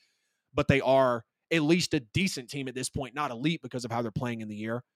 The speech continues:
Jacksonville loses close at home to the Super Bowl champ, so I'm not gonna drop them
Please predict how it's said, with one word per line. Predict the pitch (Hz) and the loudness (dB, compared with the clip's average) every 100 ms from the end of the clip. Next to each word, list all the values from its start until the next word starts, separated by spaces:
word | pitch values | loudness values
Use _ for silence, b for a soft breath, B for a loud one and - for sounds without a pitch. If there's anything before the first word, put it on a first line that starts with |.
| _ _ _ _ 131 | _ _ _ _ -2
Jacksonville | 160 185 - 180 170 160 | 4 4 4 2 4 6
loses | 165 202 180 | 6 4 2
close | - 196 233 - | -2 2 2 2
at | 135 | 0
home | 151 156 165 - | 0 0 0 0
to | 247 | 0
the | 269 | 2
Super | 196 196 165 | 0 0 4
Bowl | 160 | 4
champ, | 151 165 165 | 4 0 -2
so | - | 0
I'm | 185 | 0
not | 202 262 | 0 0
gonna | 247 196 | 0 -2
drop | 143 160 - | 0 0 0
them | 151 139 | -2 -4